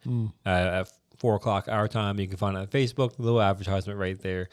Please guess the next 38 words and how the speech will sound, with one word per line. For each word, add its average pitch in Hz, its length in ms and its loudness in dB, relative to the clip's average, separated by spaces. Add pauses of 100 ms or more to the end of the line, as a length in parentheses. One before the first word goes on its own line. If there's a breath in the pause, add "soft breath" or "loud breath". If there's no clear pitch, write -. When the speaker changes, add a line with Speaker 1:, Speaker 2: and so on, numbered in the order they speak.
(420 loud breath)
Speaker 2:
Uh, 113 200 0
but 120 120 2
we've 127 240 2
s-, 123 300 -6
seen 147 220 0
in 127 80 2
the 113 100 0
Psalms 117 560 -2
a 101 140 0
few 120 220 0
times 95 280 -2
already 95 280 0
that, 92 120 -4
you 95 80 -10
know, 95 100 -2
David 101 380 -2
has 92 180 -4
written, 90 320 -6 (520 soft breath)
you 104 100 -6
know, 90 140 -4
like, 87 200 -8 (840)
you 107 120 -12
know, 98 200 -6 (460)
"Be 101 180 -4
angry 101 300 -2
and 90 160 -8
don't 95 280 -4
sin." 104 460 -2 (360 soft breath)
Uh, 98 200 0
but 101 340 0 (220)
he's 110 160 -2
also 110 220 2
said, 101 160 -2
like, 95 120 -4
"Vengeance 101 480 -4
is 92 200 -12
the 98 80 -12
Lord's." 92 560 -10